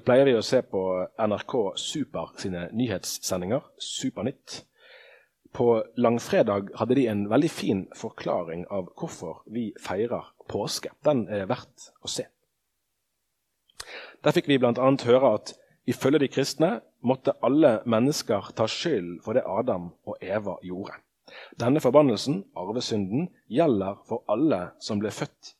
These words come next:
etter Adam og Eva. Heldigvis satte Jesus en stopper for dette ved å la seg korsfeste. Så langt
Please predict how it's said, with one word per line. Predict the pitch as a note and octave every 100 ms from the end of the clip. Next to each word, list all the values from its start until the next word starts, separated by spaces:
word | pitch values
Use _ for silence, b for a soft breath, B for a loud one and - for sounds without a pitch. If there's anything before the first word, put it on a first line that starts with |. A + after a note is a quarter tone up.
| -
etter | - - - F2 - -
Adam | F#2 F#2 D#2 -
og | F#2+
Eva. | D#2+ E2+ - _ _ _ b b -
Heldigvis | D#3 G3 F#3+ G3+ - - _
satte | - D3 - _ A2
Jesus | A2 F3+ - D#3 F3+ - -
en | A2+
stopper | - - D3+ _ - C#3+ - -
for | A2
dette | D#3 - C#3+ F#3 b b b G#2+
ved | B2+
å | A2
la | A#2+ B2
seg | - F#2 F2+ - _ _ -
korsfeste. | - - C#3+ - - _ _ _ _ _ _ _ -
Så | C3+ A2
langt | F#2 - -